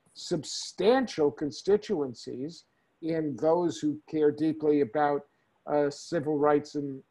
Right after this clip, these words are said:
social justice for L G B T Q, uh, citizens, and, uh, the, uh, Latin American community, which, uh, is, um, uh, so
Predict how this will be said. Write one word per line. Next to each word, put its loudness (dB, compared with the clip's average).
social -4
justice -6
for -2
L -2
G -6
B -6
T -10
Q, 0
uh, -2
citizens, -8
and, -2
uh, -2
the, -2
uh, -4
Latin -4
American -2
community, -2
which, -6
uh, 0
is, -8
um, -6
uh, -12
so -2